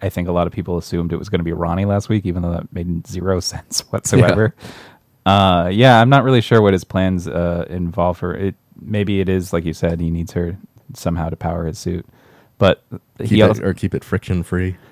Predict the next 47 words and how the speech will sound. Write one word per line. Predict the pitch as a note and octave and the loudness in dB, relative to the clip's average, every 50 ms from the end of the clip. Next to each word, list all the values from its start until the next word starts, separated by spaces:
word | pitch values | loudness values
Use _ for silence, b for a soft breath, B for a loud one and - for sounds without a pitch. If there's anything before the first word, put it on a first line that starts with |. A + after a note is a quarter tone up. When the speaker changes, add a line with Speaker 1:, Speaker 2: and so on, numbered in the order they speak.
| b b b | b b b
Speaker 1:
Yeah, | - A2+ A2+ G#2 G2 | 4 6 8 8 8
but | F2 F#2+ G2 - | 6 4 2 2
he | - B2 B2 | 4 4 6
also, | C3 C3 - - B2 G#2 F#2+ F2+ F2+ F2+ - | 6 4 4 4 4 6 6 4 2 0 -2
um, | - F2+ F2+ F2 F2 E2+ D#2+ E2 - G#2 - _ - - _ _ _ _ _ _ - | -2 0 2 2 2 0 -2 -4 -8 -10 -14 _ -20 -20 _ _ _ _ _ _ -4
I, | - F2+ F#2+ G2 A2 | -2 2 4 4 6
I | |
don't | A#2 A#2+ A#2+ | 6 6 6
know, | A#2 F2+ E2+ | 4 4 2
somehow | - F#2 F2+ F#2 G2+ F#2+ F#2 F2+ F2+ F2+ - - _ _ - | 0 -2 0 2 2 4 4 2 0 -2 -6 -10 _ _ -10
inspired | - F2+ G2 F#2+ - - - G2 G2 G2 F2+ | -6 -2 -2 -2 0 2 4 6 6 6 4
her | F2 F2 | 2 -2
loyalty | F2+ F2 F#2 G2+ A2+ G#2 E2+ - E2 E2 | 0 2 2 4 4 2 2 0 -4 -4
really | F2 F2 E2+ F2 | -2 -4 -4 -4
quickly, | - - - - - - G#2+ | -6 -8 -8 -6 -8 -8 -8
like, | - - - - - _ _ _ _ | -8 -10 -10 -12 -14 _ _ _ _
just | _ - G2 - - - | _ -2 -2 -2 -2 -4
by | F#2+ F#2 | -6 -6
saying, | F2+ - F#2+ F2+ F2 E2+ | -4 -4 -6 -6 -6 -6
like, | E2 E2+ - - | -8 -10 -8 -4
"Okay, | E2 G2 A2+ - - F#2 E2+ F#2+ C3 C3 F#2 | -2 -2 -2 -2 -4 -4 -2 0 0 0 0
you | F2 E2+ | -2 -4
know, | F#2 G2 E2 | -6 -6 -6
Speaker 2:
Oh, | E2 F2+ | -2 0
I | G2 G2 | 2 2
Speaker 1:
future | B2 C#3 C3 G#2 | 4 4 4 4
Speaker 2:
think | G2+ | 4
Speaker 1:
Emo | A2 G2+ F#2+ F#2 | 2 2 2 2
Barry." | F#2 F#2+ B2+ C#3+ G#2+ E2+ E2 - - | 4 4 4 6 4 4 2 2 2
Speaker 2:
that's | G2+ G#2 F#2+ F2 | 2 2 4 4
why | G2 F#2+ F2+ | 2 2 2
people | - G2 F#2 - F#2 E2+ | 2 -2 -4 -2 -4 -2
thought | - E2+ F2 F2 | 0 0 0 0
it | F2 E2+ | 0 -2
was | F2 E2 D#2 - F2 | -4 -4 -4 -4 -2
Ronnie, | E2+ F2 F2 E2 | -2 -2 -2 -2
because | E2 E2+ F2 F2+ E2+ | -4 -6 -6 -6 -6
there's | F#2 F2+ - - | -6 -6 -4 -2
no | G2 F#2+ | 0 2
one | G2 G2+ F#2+ F#2 | 2 2 2 0
else | F#2 F2+ F2 - | 0 -2 -2 -2
who | - F2+ F2 | -4 -4 -4
would | F2 E2+ - - - _ _ - | -4 -6 -8 -12 -20 _ _ -12
affect | - - F2+ F2 - - - | -6 -4 -4 -4 -4 -6 -6
Caitlin | - F2+ E2+ D#2+ E2 D#2+ D#2+ | -6 -4 -4 -4 -4 -6 -6
like | D#2+ E2 - | -8 -8 -8
that. | - E2 E2+ F2 E2+ | -6 -6 -6 -6 -8